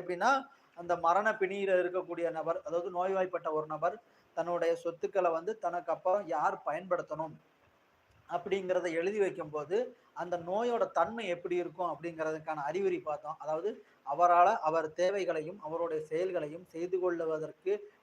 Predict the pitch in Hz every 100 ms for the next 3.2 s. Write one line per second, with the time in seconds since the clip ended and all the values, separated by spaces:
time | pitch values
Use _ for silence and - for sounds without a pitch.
0 | - 185 226 220 214 165 175 214 208 180
1 | 175 170 196 175 165 180 185 160 156 180
2 | 180 175 156 151 156 151 156 143 151 151
3 | 156 170